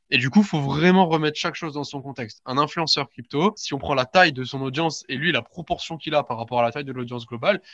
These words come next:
si elle est énorme, même si le mec, il a très peu d'abonnés, bah, en fait, c'est pas un micro. Ensuite, les micro-influenceurs, du coup, ça existe, mais il faut les prendre avec proportion. Et oui, ils acceptent de la dotation en échange de publicité. Et oui, ça marche encore et ça marchera toujours.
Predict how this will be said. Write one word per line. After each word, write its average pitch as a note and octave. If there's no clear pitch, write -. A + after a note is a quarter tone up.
si -
elle D3+
est C#3+
énorme, D#3
même F#3
si G3
le D#3+
mec, D3+
il B2+
a A#2
très -
peu C3+
d'abonnés, B2
bah, A2+
en A2+
fait, -
c'est -
pas D3
un D#3
micro. C3+
Ensuite, F#3
les C#3+
micro-influenceurs, D3+
du A#2+
coup, C3+
ça -
existe, C3
mais A#2+
il -
faut A#2+
les A2+
prendre A#2
avec A2+
proportion. B2+
Et A#2+
oui, F3
ils C3+
acceptent B2
de B2
la A#2
dotation B2
en A#2
échange A#2
de B2
publicité. A#2+
Et A#2+
oui, D3
ça D3
marche A#2+
encore D3
et C3
ça A#2+
marchera A2+
toujours. C#3+